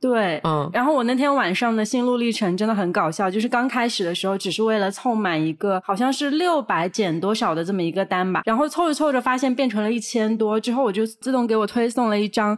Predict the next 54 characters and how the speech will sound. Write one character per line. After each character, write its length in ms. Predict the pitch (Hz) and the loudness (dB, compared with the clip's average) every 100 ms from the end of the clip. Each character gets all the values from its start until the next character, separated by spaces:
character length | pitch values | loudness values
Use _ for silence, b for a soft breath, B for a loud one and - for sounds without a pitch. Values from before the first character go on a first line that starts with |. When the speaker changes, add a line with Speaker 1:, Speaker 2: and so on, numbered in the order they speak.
| B | B
Speaker 1:
两 340 | - 214 175 170 | -2 0 2 -2
千 480 | - - 247 247 254 | -2 -2 2 2 0
减， 540 | 233 196 165 131 - _ | 0 0 0 -2 -6 _
我 120 | - 220 | 0 2
忘 200 | 269 254 | 2 2
记 100 | 226 | 0
是 120 | 240 | 0
减 240 | 220 170 | 0 0
多 160 | 180 214 | 0 0
少 240 | 220 180 | 2 2
的 100 | 160 | 2
优 160 | 185 202 | 0 2
惠 100 | 220 | 0
券 240 | 208 254 | 0 0
了。 220 | 214 175 | 2 2
然 100 | 156 | 2
后 120 | 190 247 | 0 0
本 120 | 220 | 0
来 120 | 185 | 2
我 100 | 208 | 2
在 120 | 208 | 0
那 100 | 233 | 0
个 40 | 226 | 0
美 140 | 185 | 0
妆 180 | 160 196 | 0 0
视 140 | 202 | 0
频 160 | 226 196 | -2 -2
里 40 | |
面 120 | 180 175 | 0 -2
看 200 | - 240 | -2 0
到 140 | 208 | 0
一 60 | 180 | 0
些 160 | 202 208 | -2 -4
比 100 | 160 | 0
较 160 | 160 | -2
贵 300 | 190 277 254 | -2 0 0
的， 80 | 170 147 | 0 -4
上 240 | - 302 | 0 0
大 160 | 262 254 | 2 0
几 140 | 190 | -2
百 160 | 190 160 | -2 0
嘛， 100 | 156 | 0
我 80 | 180 | 0
那 80 | |
时 100 | 240 | 0
候 40 | 262 | 0
都 80 | 247 | 0
没 100 | 208 | 0
有 100 | 208 | 0
加 220 | 208 202 | 0 0
入 100 | 226 | 0
购 120 | 208 | 0
物 120 | 175 156 | -2 -4
车， 340 | - 160 156 | -6 -6 -6